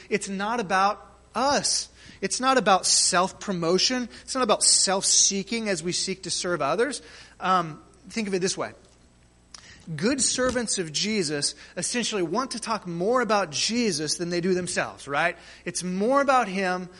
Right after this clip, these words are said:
and less about us. I've heard it said, uh, throughout my years of s-, playing sports, which is many years ago now, uh, but the coach would say something like this. He would say,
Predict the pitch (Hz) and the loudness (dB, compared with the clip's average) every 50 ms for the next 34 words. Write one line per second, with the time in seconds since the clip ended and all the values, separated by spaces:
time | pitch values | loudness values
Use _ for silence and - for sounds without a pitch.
0 | - - - - 165 170 165 165 170 185 190 208 214 202 - - - - - - | -20 -18 -12 -8 -6 -4 -2 -2 -2 0 0 -2 -2 -2 -2 -4 -4 -8 -16 -16
1 | - - 151 139 165 151 151 156 156 190 196 160 131 - - - - - - - | -10 -8 -4 0 2 2 2 4 4 4 4 2 2 2 0 -2 -2 -2 -6 -14
2 | _ _ _ _ _ _ _ - - _ _ - - - - - 156 160 - - | _ _ _ _ _ _ _ -20 -20 _ _ -20 -20 -14 -8 -6 -6 -6 -4 -2
3 | 190 196 180 165 - - - - - 185 165 165 165 160 147 - - - - - | 0 0 0 0 -2 -2 -4 -2 0 0 2 2 0 0 -4 -8 -14 -20 -20 -20
4 | - _ - - 143 151 139 - - 170 170 160 160 156 147 143 147 156 165 170 | -20 _ -6 -2 -2 -2 -2 -2 0 2 2 2 2 2 -2 -2 0 0 0 0
5 | 156 147 143 - - - - - _ _ - - 190 180 175 160 - - - - | 0 -2 -2 -2 -2 -2 -4 -8 _ _ -8 -4 -2 -2 -2 -2 -4 -4 -4 -2
6 | 165 180 208 196 - 170 151 - 156 135 127 - - - - - - - - - | -2 -2 0 -2 -4 -6 -6 -8 -6 -6 -6 -6 -6 -8 -14 -20 -20 -20 -20 -20
7 | - - 160 196 240 247 226 202 202 208 208 180 185 175 160 165 151 147 143 143 | -10 -4 0 0 2 2 2 4 6 6 6 6 4 2 0 0 0 0 -2 -2
8 | 139 123 113 131 170 - - - - - - - - - - - 175 180 175 165 | -2 -2 -2 -4 -6 -8 -14 -20 -16 -16 -16 -16 -18 -12 -4 0 2 4 4 4
9 | 156 139 135 139 196 190 190 170 180 175 - 208 240 226 - 208 220 202 - - | 2 0 0 2 2 2 2 0 -4 -4 -2 0 0 0 0 2 0 0 2 0
10 | - 214 196 208 - 208 - 214 196 180 180 185 180 160 156 202 196 143 117 - | 0 0 0 0 -2 -4 -4 -4 -6 -4 -2 -2 -2 0 2 2 2 2 0 -4
11 | - - - - - - - - - - 196 180 180 - - 180 165 151 131 | -6 -6 -8 -12 -20 -20 -20 -16 -8 -4 -2 -2 0 0 0 0 0 -2 -2